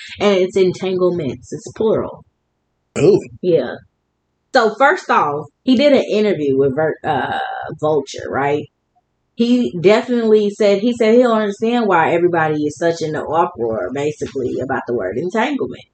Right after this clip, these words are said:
Speaker 1: He said, if you actually look it up, and I guess he looked it up, and the actual definition of entanglement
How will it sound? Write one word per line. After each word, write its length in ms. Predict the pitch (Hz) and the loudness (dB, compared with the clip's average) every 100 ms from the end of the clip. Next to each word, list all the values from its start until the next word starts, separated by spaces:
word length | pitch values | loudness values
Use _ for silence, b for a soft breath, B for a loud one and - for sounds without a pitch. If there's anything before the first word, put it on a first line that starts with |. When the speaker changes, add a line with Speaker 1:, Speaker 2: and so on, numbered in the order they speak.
| _ _ _ _ | _ _ _ _
Speaker 1:
He 180 | 240 247 | 0 2
said, 300 | 214 170 160 143 | 4 4 4 2
if 180 | 175 | 0
you 180 | 175 170 | 0 0
actually 340 | 160 - 269 240 | 0 -2 -2 0
look 260 | 240 247 | 0 0
it 80 | 285 | 0
up, 180 | 254 233 | 0 0
and 100 | 143 | -4
I 60 | 135 | -6
guess 160 | 143 - | -6 2
he 120 | 180 | 4
looked 400 | 156 143 185 - | 6 4 2 4
it 100 | 214 | 4
up, 240 | 247 262 - - - B B B B B | 6 2 0 -8 -18 B B B B B
and 360 | 202 208 196 185 | 2 4 4 2
the 140 | 180 - | 0 2
actual 640 | 202 254 - 233 190 139 - | 0 0 2 4 4 2 2
definition 800 | 170 220 180 151 185 - 139 | 2 2 0 2 0 0 -6
of 120 | 131 127 | -6 -6
entanglement 600 | 127 160 160 127 82 | -6 -6 -6 -6 -10